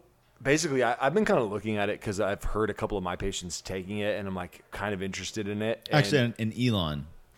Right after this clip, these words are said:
Speaker 2: said he was taking it. <laughs>
Speaker 1: Yeah, exactly. And it, basically, it's an injectable drug. Well, I don't wanna go into, like, there's, you can, if you wanna hear about, like, what it does, I'm sure there's, like, you could go listen to Andrew Huberman, and you'll learn a lot more about, like, what the actual drug does. But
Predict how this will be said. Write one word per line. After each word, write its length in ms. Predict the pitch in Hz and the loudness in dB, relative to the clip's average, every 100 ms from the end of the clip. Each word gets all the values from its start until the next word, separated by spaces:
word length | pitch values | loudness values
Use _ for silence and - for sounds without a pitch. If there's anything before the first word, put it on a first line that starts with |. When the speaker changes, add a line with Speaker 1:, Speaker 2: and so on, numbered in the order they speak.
| - | -12
Speaker 2:
said 200 | - 78 | -2 0
he 80 | 71 | 0
was 100 | 67 | -2
taking 260 | - 69 - | -4 2 2
it. 100 | 185 | 4
<laughs> 60 | |
Speaker 1:
Yeah, 380 | 190 185 139 127 - | 10 12 12 8 2
exactly. 640 | 143 139 131 127 123 98 90 - - - _ | 0 4 6 6 4 -6 -10 -16 -20 -20 _
And 200 | 180 185 | 6 6
it, 180 | - 165 | 4 6
basically, 340 | 170 190 196 | 8 8 8
it's 140 | 175 160 | 6 6
an 80 | 139 | 0
injectable 480 | 123 123 131 113 | 4 4 4 0
drug. 220 | 101 113 120 | 2 4 6
Well, 120 | 175 | 8
I 160 | 196 | 12
don't 120 | 185 202 | 12 12
wanna 120 | 165 | 8
go 180 | 127 123 | 8 6
into, 240 | 113 110 | 4 2
like, 260 | 110 107 - | 2 2 -2
there's, 280 | 120 127 127 - - | 2 2 2 -6 -8
you 160 | 139 170 | 2 2
can, 160 | 196 180 | 2 -4
if 160 | 147 | -2
you 60 | 185 | 6
wanna 160 | 214 165 | 6 6
hear 180 | 143 | 4
about, 220 | 139 127 117 | 6 6 6
like, 180 | 110 | 0
what 220 | 92 101 110 | -2 0 0
it 160 | 95 | -2
does, 320 | 104 98 101 - - | -4 -2 -4 -8 -8
I'm 140 | 123 | -6
sure 180 | - 135 | 0 0
there's, 200 | 113 107 | 0 0
like, 240 | 113 101 - - - - | 0 0 -8 -20 -20 -4
you 100 | 127 | -2
could 140 | 113 | 2
go 160 | 113 113 | 4 6
listen 260 | 110 - 107 | 6 0 -6
to 100 | - | -6
Andrew 280 | 107 104 98 | -4 -4 -4
Huberman, 480 | 104 101 107 113 - | -4 -2 -2 -4 -4
and 100 | 104 | -2
you'll 140 | 107 | 0
learn 160 | 104 107 | 2 0
a 60 | 95 | 4
lot 200 | 104 110 | 4 4
more 140 | 101 | 2
about, 180 | 95 104 | 2 2
like, 180 | 110 - | 0 0
what 140 | 113 107 | -4 0
the 80 | |
actual 240 | 101 98 95 | 0 0 -4
drug 200 | 101 95 | -4 -2
does. 240 | 101 127 | -2 -2
But 380 | - 123 110 | 2 0 0